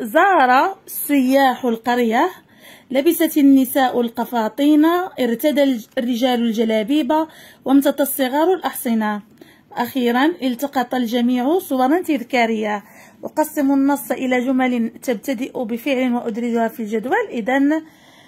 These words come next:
الجمل الفعلية الموجودة في النص لدينا: زار السياح القرية، آه، لبست النساء القفاطين، ارتدى الرجال الجلابيب،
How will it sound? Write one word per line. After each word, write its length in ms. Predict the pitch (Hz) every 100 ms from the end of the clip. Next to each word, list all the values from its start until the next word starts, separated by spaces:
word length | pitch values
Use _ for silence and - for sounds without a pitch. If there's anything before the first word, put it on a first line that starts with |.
| _ 233
الجمل 340 | 226 285 294
الفعلية 760 | 277 294 254 262 262 254 247
الموجودة 680 | 247 247 262 240 247 240 233
في 140 | - 240
النص 420 | 233 269 320 254
لدينا: 520 | 226 240 220 220 226 -
زار 640 | 208 240 262 262 247 214 - - - - - - - - - _
السياح 640 | - - 254 247 254 226 -
القرية، 1000 | 220 - 226 - 233 214 208 - 302 392 _ _ _ _ _ _ _ _ - _ _ 226
آه، 160 | 220
لبست 600 | 233 269 285 269 277 269
النساء 680 | 285 240 226 240 233 240 226
القفاطين، 720 | 220 - 220 240 214 220 214
ارتدى 580 | 269 330 269 269 269 254
الرجال 600 | 247 254 233 240 220 220 220
الجلابيب، 680 | 208 226 220 214 214 202